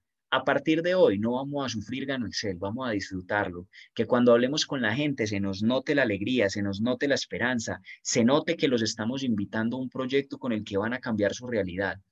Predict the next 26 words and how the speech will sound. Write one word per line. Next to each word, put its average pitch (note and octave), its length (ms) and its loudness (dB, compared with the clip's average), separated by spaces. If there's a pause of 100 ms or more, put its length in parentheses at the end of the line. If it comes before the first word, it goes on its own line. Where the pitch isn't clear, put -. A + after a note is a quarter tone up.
(140)
¿sí? - 240 -16 (1400)
Ten C#3 160 4
claridad C3+ 640 4
de G#2+ 160 -4
que G#2+ 140 -6
tarde C#3+ 400 2
o D3+ 40 -2
temprano, B2 560 2
y G#2 120 0
más B2+ 260 2
temprano D3 460 -2
que - 120 -8
tarde, C#3 380 0
lo A2 140 2
vas B2 180 4
a C3+ 80 -2
lograr, A2+ 420 0
vas A2+ 200 0
a C#3 80 -10
tener G#2+ 240 -6
resultados, A2+ 760 -4
créetelo, B2 600 2
no A2+ 80 -2
te D3 140 -6
preguntes A2+ 520 -4
cómo. A2 480 0